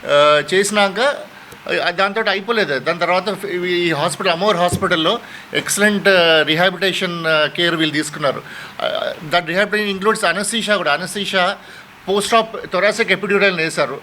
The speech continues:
పెయిన్ ఫైవ్ డేస్, సిక్స్ డేస్, సెవెన్ డే వాళ్ళకి పెయిన్ ఉండదు. ఎపిడ్యూరల్ క్యాథెటర్ వేస్తున్నారు. లేటెస్ట్ అడ్వాన్స్ టెక్నాలజీ అన్నీ కూడా ఈ హాస్పిటల్లో ఉన్నాయి. వీళ్ళంతా పర్ఫెక్ట్. ఈ hospital is perfect to do all major cases. లేటెస్ట్ ఎక్విప్‌మెంట్, లేటెస్ట్ అడ్వాన్స్ టెక్నాలజీ అంతా ఉన్నాయి అమోర్ హాస్పిటల్లో.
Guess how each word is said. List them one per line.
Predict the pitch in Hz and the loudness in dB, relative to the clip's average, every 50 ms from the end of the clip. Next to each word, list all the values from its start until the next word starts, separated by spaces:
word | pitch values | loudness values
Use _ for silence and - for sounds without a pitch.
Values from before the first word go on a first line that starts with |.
| - - | -4 0
పెయిన్ | 175 190 214 226 226 208 | 2 2 2 2 2 2
ఫైవ్ | - - 180 190 196 | 2 2 2 4 4
డేస్, | 190 214 208 208 | 4 2 2 0
సిక్స్ | - 202 190 - 185 | -2 -4 -4 -2 0
డేస్, | 208 202 196 - | 0 0 0 0
సెవెన్ | - 202 190 196 196 196 | 0 2 2 2 2 0
డే | |
వాళ్ళకి | 196 160 180 185 180 165 | -2 0 0 0 0 0
పెయిన్ | - 190 196 214 214 | 0 2 2 2 2
ఉండదు. | 202 185 160 113 110 - - - - - - - - | 2 2 2 0 0 -4 -12 -12 -14 -16 -16 -6 -2
ఎపిడ్యూరల్ | 156 156 147 165 175 202 202 202 190 | -2 -2 0 2 4 4 6 4 4
క్యాథెటర్ | 190 180 175 175 202 175 185 170 | 2 0 0 -2 -2 -4 -2 -2
వేస్తున్నారు. | 165 170 160 - 190 175 160 | -2 -4 -4 -4 -6 -4 -2
లేటెస్ట్ | 160 180 190 208 214 - - | -2 0 0 0 0 0 0
అడ్వాన్స్ | 190 180 160 185 196 202 196 196 | -2 0 0 0 0 0 -2 -2
టెక్నాలజీ | - 202 202 196 190 190 196 175 180 | -4 -4 -2 0 0 0 0 0 -2
అన్నీ | 180 175 185 202 | -2 0 0 0
కూడా | 208 202 208 | 2 2 2
ఈ | 190 165 | 2 4
హాస్పిటల్లో | 147 151 156 151 - 190 156 180 175 | 2 2 0 0 -2 -4 0 2 2
ఉన్నాయి. | 175 165 165 165 175 226 285 262 - - - - - | 2 2 0 -2 -2 -2 -4 -8 -12 -16 -16 -10 -4
వీళ్ళంతా | 151 156 165 185 190 196 | 0 0 2 2 2 4
పర్ఫెక్ట్. | - 170 165 156 202 208 190 180 | 4 4 4 4 2 2 4 4
ఈ | 165 | 4
hospital | 156 156 160 160 - 214 202 202 196 | 4 4 2 0 -2 -4 -2 0 -2
is | - - | -2 -2
perfect | - 180 190 180 - 202 170 | 0 0 0 0 0 -2 -2
to | 190 185 | 0 0
do | 185 196 | 2 4
all | 185 170 185 214 214 | 4 6 4 4 2
major | 196 190 185 180 185 165 | 2 0 0 0 -2 -2
cases. | - 147 156 135 123 117 101 - - - - - - - 135 | -4 -4 -6 -6 -6 -8 -10 -12 -14 -16 -18 -16 -14 -4 0
లేటెస్ట్ | 151 180 190 208 208 - - 190 | 0 2 4 2 2 2 2 0
ఎక్విప్‌మెంట్, | 185 185 - 196 185 185 180 180 170 180 | 0 0 0 -2 0 0 0 0 0 0
లేటెస్ట్ | 175 160 165 180 175 202 185 - - 185 | 2 2 2 2 2 0 0 -2 -2 -2
అడ్వాన్స్ | 170 156 143 160 185 190 185 185 | -2 -2 0 -2 -2 -2 -2 -2
టెక్నాలజీ | 190 175 - 190 180 185 170 170 | -6 -4 -2 -2 -2 -2 0 -2
అంతా | 160 165 156 202 | -2 -2 -2 -4
ఉన్నాయి | 175 165 151 135 123 | -2 0 0 0 0
అమోర్ | 127 143 156 165 156 | 2 0 2 2 2
హాస్పిటల్లో. | 156 151 - - 151 147 151 185 233 | 2 0 -2 -6 -6 -4 -4 -6 -6